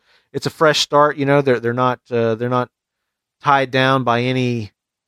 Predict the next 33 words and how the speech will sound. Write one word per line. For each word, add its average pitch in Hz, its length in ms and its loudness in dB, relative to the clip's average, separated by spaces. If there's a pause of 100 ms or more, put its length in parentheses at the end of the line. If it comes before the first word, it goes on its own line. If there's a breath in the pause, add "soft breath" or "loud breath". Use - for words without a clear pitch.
(120)
any 135 180 -2
preconceived 135 640 -2
notions 127 320 0
of 117 80 -4
the 107 60 -20
character 139 580 2
or 123 80 2
the 107 80 -6
series 139 460 2
or 120 40 -6
what 120 180 -4
the - 60 -16
story 131 280 -2
has 127 220 0
to 120 80 -18
be, 131 420 0
and 104 240 -6 (480)
it 123 140 -10
just 143 180 -2
becomes 131 360 -2
this, - 440 -2
you 127 80 -6
know, 123 60 -2
this 113 140 -10
big 123 280 -2
wide 123 240 2
open 120 240 -2
space 139 400 -4
that - 100 -20
they 113 140 -8
can 104 140 -16
explore, 113 520 -4
and 101 220 -6